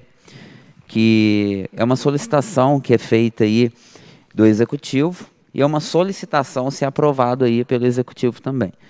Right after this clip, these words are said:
Mas vale ressaltar aí que isso aí é o interesse do município, né? É o interesse para a população, né?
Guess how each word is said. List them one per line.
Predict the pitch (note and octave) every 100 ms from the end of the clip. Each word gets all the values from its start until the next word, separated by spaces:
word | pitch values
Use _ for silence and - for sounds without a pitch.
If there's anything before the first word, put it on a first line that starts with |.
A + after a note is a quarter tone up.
| - - - -
Mas | B2 C3
vale | C3+ D3+
ressaltar | E3 D#3+ - C3+ - A#2 A2
aí | A2 C#3+ D3 - - - _
que | - C#3 C#3 C#3 C3+ C3
isso | C#3+ - D#3
aí | C3+
é | C#3
o | D3+
interesse | E3+ E3+ F3 B2 C3+ F3 - B2 G#2+ _ _ _ -
do | B2+ C#3
município, | D#3+ F3 F3 - G#2 - - -
né? | G#2 B2 B2+
É | B2 A2+
o |
interesse | B2 C3+ C3 A2 B2 D3+ D#3+ - - - - -
para | C#3+ E3+ D#3+ D3
a | D#3
população, | - C3 A2+ A2 G2 - F#2 - _ _ _ _ - _
né? | - A#2 C3